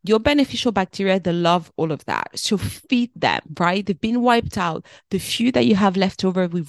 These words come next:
really wanna support them to grow, to feed, to come so they can fight the bad guys. Stay away, of course, from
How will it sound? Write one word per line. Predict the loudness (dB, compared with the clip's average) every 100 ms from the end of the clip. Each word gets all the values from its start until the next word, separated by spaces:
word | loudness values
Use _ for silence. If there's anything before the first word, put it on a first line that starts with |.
| -6
really | -4 -2 0
wanna | 0 -2
support | -4 -6 -2 -4 0
them | -2 -2
to | -8 -14
grow, | 0 6 8 6
to | 2 -4
feed, | -6 -6 -6 -6 -10 -16 -20 -14
to | -10 -8
come | 0 2 2 0
so | 0
they | 0
can | 0 -6
fight | -2 2 4 4 -2 -14 -18 _ _ _
the | -4
bad | -2 -2
guys. | -2 -2 -2 -6 -10 -12 _ _ -12
Stay | 2 6
away, | 8 8 8
of | 6 2
course, | 0 2 2 0 -6 -18 _ -20 -20 _ _
from | -2 0 -4